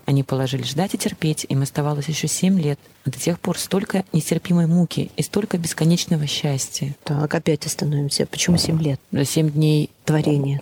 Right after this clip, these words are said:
Speaker 2: конечно,
Speaker 1: Мгм.
Speaker 2: как семь дней творения. И там дальше в пейзаже будет это Авраамово стада.
Speaker 1: Но он воскрес, и он знал это, чувствовал вполне всем обновившимся существом своим. А она, она ведь и жила только одною его жизнью. Вечером того же дня, когда уже заперли казармы,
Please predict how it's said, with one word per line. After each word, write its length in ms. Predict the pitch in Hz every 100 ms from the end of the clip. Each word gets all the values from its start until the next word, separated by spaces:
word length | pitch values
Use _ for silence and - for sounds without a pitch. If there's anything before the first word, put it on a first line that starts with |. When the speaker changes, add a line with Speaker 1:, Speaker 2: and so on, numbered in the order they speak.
| -
Speaker 2:
конечно, 480 | - 151 147 147 196
Speaker 1:
Мгм. 40 | 190
Speaker 2:
как 180 | 165 -
семь 200 | 196 196
дней 220 | 180 170
творения. 520 | 160 175 156 151 151
И 20 |
там 200 | 151 180
дальше 340 | 170 180 - 160
в 40 |
пейзаже 540 | - 170 160 175 160
будет 400 | 151 170 156 -
это 300 | 139 - 143
Авраамово 500 | 147 - 156 151 147
стада. 480 | 147 - 180 156 214 - _
Speaker 1:
Но 120 | 180
он 120 | 220
воскрес, 540 | 214 214 - 165 160 -
и 80 | 160
он 160 | 175
знал 400 | 185 170 160 156 -
это, 380 | 143 143 - 143
чувствовал 380 | - 208 190 175
вполне 440 | - 165 165 208
всем 340 | 202 - 185 185
обновившимся 720 | 165 170 160 190 - 180 -
существом 520 | 165 156 165 - 160 143
своим. 420 | - 131 123 120
А 160 | 135 135
она, 260 | 156 208 -
она 160 | 165
ведь 220 | 175 180 -
и 120 | 175
жила 320 | 160 175 165
только 360 | 147 135 131 - -
одною 520 | 139 131 165 185 156
его 240 | 131 127 135
жизнью. 540 | 135 131 123 123 123 -
Вечером 360 | 214 233 196
того 240 | 170 151 208
же 140 | 233
дня, 260 | 156 139 139
когда 300 | 147 139 143
уже 160 | 143
заперли 380 | 143 143 - 135
казармы, 520 | - 139 165 233 175